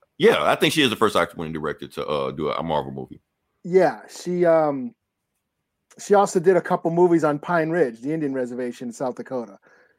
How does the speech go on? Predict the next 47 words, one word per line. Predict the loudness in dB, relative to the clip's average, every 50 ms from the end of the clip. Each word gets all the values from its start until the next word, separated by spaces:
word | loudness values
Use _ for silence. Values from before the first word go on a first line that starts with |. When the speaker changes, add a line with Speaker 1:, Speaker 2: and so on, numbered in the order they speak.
| _ _ _ -10
Speaker 1:
Mm-hmm. | -6 -4 -4 -2 -4
Speaker 2:
Um, | -4 -6 -8 -6 -4
and, | -2 -2 -2 0
and | 0 2 4 6
they | 8 8
were, | 8 8 8 8 6 2 0 4
well, | 6 8 8 8
one | 6 6 6 6 6
of | 6
them | 6 4 6
was | 6 4 4 4
a | 4
little | 6 6 6 6
bit | 6 4 2
more | 4 2 4 4 4 4 4 2 0 -2 _ _ _ _ _ _ _ _ -16
moving, | -4 2 6 8 8 8 6 4 4 4 2 0 -4 -6 -6
like, | -6 -6 -6 -6 _ -8
uh, | -10 -8 -6 -2
like, | -4 -4 -4 -4 _ _ _ _ _ _ -18 -8 0
faster | 2 4 4 4 2 2 0 0
paced. | 2 4 2 2 2 0 -2 -2 0
They're | 4
not, | 4 4 4 4
they're | 4
not | 4 4 2 4 4
fast | 4 4 4 4 2
paced | 0 0 0 0 0
at | 2
all. | 2 2 0 -2 -12 _ _ _ _ _ _ _ _ _ _ _ _ _ _ _ -6
But, | -6 -6 -2 -2
uh, | -2 -2 -2 0
but | -2 -2 2
yeah, | 4 4 4
they're | 6 6 6 6 6
a | 6
very, | 4 4 4 6 4 4 2 2 2 2 0 -2 -6
that | -2 -2 -2 -2
you | -2 0
could | 0 0 0 0
totally | 0 2 2 2 0
tell | 2 4 4 4 4
it's | 2
very | 2 2 4 4 4
low | 2 4 4 4 4
budget | 4 2 0 0 0 0 0 -4 -8 -6
indie | -8 -8 -6 -6 -8 -8
style, | -8 -8 -6 -4 -2 -2 -2 -2 -2 -2 -2 -2 -2 -2 -4 -4 -6